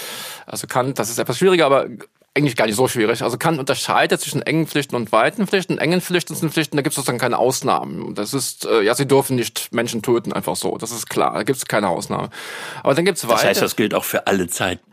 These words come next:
Speaker 1: Das gilt für alle Zeiten, für alle Menschen, da gibt's keine Ausnahme.
Speaker 2: Mhm.
Speaker 1: Ja. Was ein wichtiger Punkt ist bei Kant, ähm,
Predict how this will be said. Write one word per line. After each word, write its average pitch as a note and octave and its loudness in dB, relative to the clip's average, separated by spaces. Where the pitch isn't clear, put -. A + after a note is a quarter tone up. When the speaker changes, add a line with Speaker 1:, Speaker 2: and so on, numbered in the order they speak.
Speaker 1:
Das A2 0
gilt B2+ 2
für - 2
alle C#3+ 0
Zeiten, C3+ 2
für C3 0
alle A#2+ 2
Menschen, A#2+ 0
da A2+ -2
gibt's A2 -6
keine G2+ 0
Ausnahme. - -6
Speaker 2:
Mhm. G2 -2
Speaker 1:
Ja. B2+ -8
Was C3 -2
ein C3+ 4
wichtiger C3+ 4
Punkt E3 2
ist G#2+ -4
bei G2+ 0
Kant, A2 -2
ähm, A2+ 2